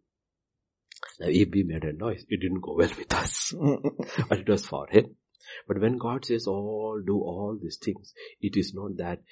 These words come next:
it would go well with him. It is so that it would go well with us. That is where we have to fundamentally understand. When God is saying something,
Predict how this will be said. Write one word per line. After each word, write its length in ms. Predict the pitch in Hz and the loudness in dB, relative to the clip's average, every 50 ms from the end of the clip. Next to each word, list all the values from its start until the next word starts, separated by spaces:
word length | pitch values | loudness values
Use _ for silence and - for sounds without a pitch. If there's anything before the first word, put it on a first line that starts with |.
| - _ | -16 _
it 100 | - - | -6 -4
would 140 | 107 92 - | -4 -4 -4
go 180 | - 82 76 76 | -4 -6 -6 -2
well 180 | 78 78 85 85 | 0 0 0 0
with 180 | 80 - - - | 0 -2 -2 0
him. 240 | - 104 92 - - _ _ _ _ _ _ _ _ _ _ _ _ _ _ _ _ _ _ _ _ _ _ _ - - - - - - - - - - - - _ _ | 0 0 0 -2 -6 _ _ _ _ _ _ _ _ _ _ _ _ _ _ _ _ _ _ _ _ _ _ _ -16 -16 -16 -16 -18 -20 -20 -20 -20 -20 -20 -20 _ _
It 160 | - 104 95 87 | 6 8 8 8
is 120 | 80 - | 6 4
so 120 | - 87 82 | 2 0 0
that 200 | 78 76 73 - | 0 0 0 0
it 100 | 82 78 | 0 -2
would 160 | 80 80 80 | -4 -6 -6
go 180 | - - 73 69 | -6 -6 -6 -4
well 160 | 69 69 71 73 | -4 -6 -6 -4
with 180 | 76 76 71 - - | -6 -8 -8 -8 -10
us. 560 | - 76 76 - - - - - - - - - - _ _ _ _ - _ | -12 -12 -12 -14 -14 -16 -16 -18 -20 -20 -20 -20 -20 _ _ _ _ -20 _
That 260 | - - - 113 120 - | -8 0 0 2 6 6
is 120 | 151 139 | 8 10
where 120 | 143 143 139 | 10 10 10
we 120 | 127 127 117 | 8 6 2
have 200 | 107 104 104 - | 2 -2 -6 -2
to 80 | - 101 | -2 -2
fundamentally 680 | - - - 92 92 90 90 90 92 90 90 87 90 - - | 0 2 2 2 2 2 2 2 2 2 2 2 0 0 -2
understand. 640 | - 160 147 143 151 - - - - 123 120 120 - - | -4 -4 -4 -4 -6 -8 -8 -10 -10 -8 -8 -8 -8 -6
When 340 | 80 85 104 95 87 90 - _ | -2 0 0 0 -2 -4 0 _
God 360 | 98 95 101 120 127 123 117 | 8 10 10 10 10 8 8
is 200 | 117 98 - - | 4 2 0 2
saying 380 | - 85 90 92 87 82 78 - | 6 10 12 12 12 10 6 0
something, 680 | - - - - 78 76 76 - - - - 65 - 67 | -8 -8 -8 -8 -8 -8 -8 -12 -12 -10 -10 -10 -10 -12